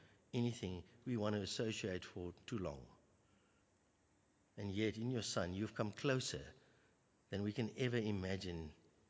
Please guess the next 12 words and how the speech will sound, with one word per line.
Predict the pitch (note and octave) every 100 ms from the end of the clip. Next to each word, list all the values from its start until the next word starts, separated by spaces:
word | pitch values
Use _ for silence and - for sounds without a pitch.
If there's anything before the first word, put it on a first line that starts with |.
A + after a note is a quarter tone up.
| - G#2+
God | G2 F2+ E2+
would | F2 E2+
do. | G2+ C#2 B1+ - - - - _ _ _ _ _ _ -
Right | G#2 C3+ D3 -
into | C3+ B2 - F#2+ F2+ G#2 -
our | G2+
brokenness, | F#2+ G2+ - E2+ D#2+
right | F2+ G#2 C3 D3 C#3
into | C3+ B2+ A#2 F#2+ F2+ - - - -
our | G#2
sin, | - G2 F2
right | F2+ C3